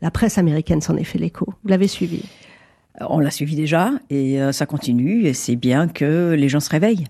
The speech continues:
Speaker 2: Hein, vous, en tant que femme, vous devrez savoir que, euh, nous, quand on était jeunes, enfin moi, quand j'étais jeune, euh, c'était un monde différent où les femmes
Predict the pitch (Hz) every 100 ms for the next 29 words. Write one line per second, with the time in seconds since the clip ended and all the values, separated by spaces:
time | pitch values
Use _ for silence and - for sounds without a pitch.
0 | _ _ _ 127 139 156 139 127 135 139
1 | - 127 131 127 - 175 165 135 131 131
2 | - 131 143 156 - 143 131 131 131 127
3 | 139 139 139 139 147 170 202 180 139 139
4 | 131 135 135 135 160 214 208 - 113 131
5 | 190 240 147 - 165 214 - - - -
6 | - _ 143 135 127 123 120 120 113 113
7 | 110 101 - - _ _ _ _ - -
8 | - 135 143 135 123 123 123 - 131 -
9 | _ _ - 120 120 120 127 143 131